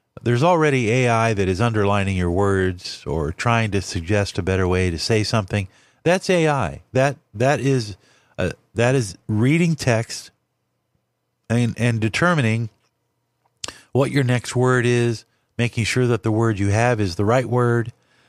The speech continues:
That is a, a large amount of data that's being processed, processed so quickly that it can anticipate your next word and actually help you complete the sentence. Now, that's one form of A I, but the A I that we're talking about,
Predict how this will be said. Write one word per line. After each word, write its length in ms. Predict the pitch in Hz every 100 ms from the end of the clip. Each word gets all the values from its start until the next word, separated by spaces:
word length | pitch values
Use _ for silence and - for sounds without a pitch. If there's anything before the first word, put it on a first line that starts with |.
| _ - -
That 320 | 110 123 160
is 380 | 143 147 131 101 - _
a, 200 | 101 98 -
a 180 | 95 -
large 420 | 101 123 156 156
amount 320 | 143 127 123
of 160 | 113 85
data 300 | 113 117 98
that's 200 | 87 92
being 240 | - 110
processed, 800 | 92 - 127 - - 87 80 - - -
processed 580 | 120 120 - 90 82 - _ _
so 220 | - 180
quickly 500 | - 180 - 98 82 - _ _ _ -
that 140 | 120
it 140 | 131 123
can 140 | 139
anticipate 680 | 120 113 156 151 135 127 117
your 120 | 113
next 280 | 123 120 -
word 180 | 123
and 100 | 113
actually 380 | 127 135 - 120
help 260 | 110 160 -
you 100 | 117
complete 440 | - - 139 147
the 80 | -
sentence. 540 | - 151 135 78 - - _ _ _ _
Now, 60 | 151
that's 280 | 175 196 -
one 280 | 147 175
form 300 | 175 170 156
of 100 | 139
A 180 | 123 120
I, 240 | 117 101 82
but 140 | 101
the 160 | 123 127
A 160 | 180 220
I 180 | 196
that 140 | 180 113
we're 240 | 107 156
talking 420 | 175 175 165 175
about, 340 | 160 170 175